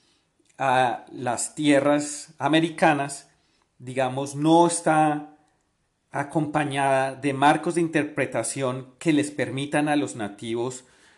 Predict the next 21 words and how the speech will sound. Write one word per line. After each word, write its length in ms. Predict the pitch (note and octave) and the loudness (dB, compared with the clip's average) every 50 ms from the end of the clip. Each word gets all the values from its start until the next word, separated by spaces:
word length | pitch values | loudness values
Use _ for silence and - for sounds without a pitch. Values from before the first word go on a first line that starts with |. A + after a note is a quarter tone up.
| _ _ _ _ _ _ _ _ _ - | _ _ _ _ _ _ _ _ _ 0
procesar 880 | - D#3+ D#3 D3 D3 D3 - B2+ A2 - - C#3 B2 C3 D3 D3 D3 D3 | 4 8 8 8 8 6 0 -2 -2 2 4 6 6 8 8 6 6 4
o 120 | C#3+ C#3+ D3 | 2 0 0
metabolizar 920 | C#3+ C#3 A#2+ A#2+ - - A#2+ A2+ B2 A#2 G#2+ G#2+ G2+ G2+ - B2+ G2+ G#2+ | 0 -2 -6 -6 -2 0 0 0 0 0 -2 -4 -4 -4 -4 -2 -2 -2
los 200 | B2+ B2+ B2+ - | -2 -4 -4 -6
efectos 500 | G#2+ - - D3+ C3 - - - B2+ A#2+ | -8 -6 -4 -4 -4 -4 -6 -10 -10 -8
del 160 | C3+ B2 A2+ | -8 -6 -6
alcohol. 560 | G#2 G2+ - - - C3+ E3 F#3+ F3 - - - - _ _ _ - - - - _ | -6 -6 -8 -8 -2 0 2 2 2 0 -4 -10 -20 _ _ _ -20 -20 -20 -20 _
Entonces, 360 | - C3+ C3 - D3 C3+ - | -14 -10 -6 -4 -4 -4 -4
por 220 | - - D#3+ D#3 - | -2 0 2 2 2
lo 120 | C#3+ - | 2 2
tanto, 680 | - - C3+ C3 C#3 C3 - - D3+ D3+ D3+ D3+ - - _ _ _ _ _ _ _ _ _ _ _ | 2 2 2 2 0 -4 -4 -2 -2 -2 -2 -4 -10 -16 _ _ _ _ _ _ _ _ _ _ _
eh, 800 | - C#3 C#3 C3+ C3 B2 B2 A#2 A2+ A2 G#2+ G#2 G2+ G#2 A2+ - - | -6 -4 -4 -2 -2 -2 -2 -2 -2 -2 -4 -6 -8 -12 -14 -10 -8
el 140 | - - C#3 | -4 0 0
alcoholismo 760 | B2+ B2 B2 - - B2 B2 B2 C3 E3 G#3 A3+ F#3 F3 F3 | 0 -2 -4 -10 -10 -8 -6 -4 -2 -2 -2 -2 -2 -2 -2
se 140 | E3 E3+ D3 | -4 -4 -6
convierte 400 | - A#2 A#2 B2 A#2+ A#2+ - D3 | -6 -6 -6 -6 -6 -6 -4 -2
en 80 | D3 | -2
un 140 | D3+ D3 D3 | -2 -2 -2
problema 360 | D3 D3+ C#3 C#3 C3+ C#3 C#3 | -4 -4 -4 -4 -4 -4 -6
muy 200 | C3+ C#3 C#3 C3+ | -6 -6 -8 -8
serio 460 | C3 - C3+ A#2+ A2+ A#2 C3+ F#3 A3 | -8 -8 -8 -6 -6 -6 -6 -8 -8